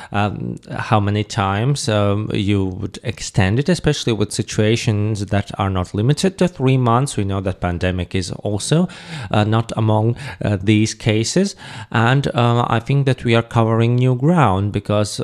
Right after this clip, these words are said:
um, previously, uh, this, um, uh, part of the law has not been invoked, and I think that, uh, for the government, um, and also the ones who are overseeing it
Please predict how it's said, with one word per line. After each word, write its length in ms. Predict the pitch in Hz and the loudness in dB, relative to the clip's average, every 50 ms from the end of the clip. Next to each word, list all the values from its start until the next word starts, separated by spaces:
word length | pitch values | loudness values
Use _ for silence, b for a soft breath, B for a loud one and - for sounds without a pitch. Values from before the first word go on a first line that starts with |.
| - | -6
um, 300 | - 104 101 104 98 95 - _ | -6 -6 -4 -6 -6 -8 -6 _
previously, 640 | - 110 107 101 110 113 110 - - 123 120 120 120 B B B B B B B B | 0 2 2 4 4 2 2 0 0 0 2 0 0 B B B B B B B B
uh, 260 | - 104 104 104 104 101 101 | 0 2 2 2 0 2 4
this, 420 | 113 120 123 123 - - - - - - | 4 4 4 4 0 -4 -6 -8 -6 -2
um, 460 | - 107 104 101 104 101 101 98 113 - - | 0 0 0 0 0 -2 -4 -4 -6 -6 -4
uh, 80 | 113 110 | -2 -2
part 440 | - - 107 104 101 104 107 - - - | -2 0 2 4 4 4 2 0 -4 -4
of 240 | 113 98 101 110 110 | -4 -4 -4 -4 -4
the 120 | - 101 | -2 0
law 380 | 95 98 113 123 127 123 123 127 | 2 2 4 4 4 4 2 0
has 300 | 123 - 120 110 101 107 | -2 -2 -2 -2 -2 -2
not 280 | 110 87 92 98 110 | -2 -4 -4 -4 -4
been 200 | 110 123 135 156 | -4 -2 -2 0
invoked, 580 | 175 175 175 156 139 139 151 170 170 - - - - - | 0 -2 -2 0 2 2 2 2 0 -2 -6 -16 -8 -4
and 440 | - 117 117 120 123 120 - - - - | 0 0 2 2 0 0 -2 -6 -4 -2
I 160 | 107 101 104 | -2 0 0
think 400 | 107 - - 107 107 110 113 113 | -2 -2 -2 -2 0 0 0 2
that, 220 | 113 110 110 - - B B B B B B | 2 0 0 -2 -6 B B B B B B
uh, 120 | B 104 104 | B -2 -2
for 200 | - - 107 104 | -2 -2 -2 0
the 120 | 110 110 | 0 0
government, 840 | 92 - 101 101 107 120 117 117 120 120 127 147 170 175 - - - - - | 2 2 2 2 4 4 4 4 4 4 4 4 2 0 0 -4 -6 -6 -2
um, 360 | 113 110 107 104 107 107 - - - | 0 0 0 0 -2 -4 -6 -6 -4
and 380 | - 98 98 101 107 110 110 - - | -2 0 0 2 0 0 -2 -2 -2
also 380 | - 110 110 110 - 110 101 95 | 0 0 0 0 0 0 0 0
the 260 | 95 92 104 104 104 - - - - | 0 0 0 0 0 -2 -6 -10 -4
ones 540 | - 110 101 101 95 92 98 110 113 - - | -2 0 2 4 4 4 2 2 0 -2 -2
who 160 | - 101 95 | -4 -2 0
are 160 | 98 101 - - | 2 2 2 2
overseeing 640 | 107 110 110 120 117 - - 117 113 117 127 143 156 | 2 2 2 2 0 0 0 2 2 4 4 4 4
it 240 | 190 214 - - | 2 2 0 -2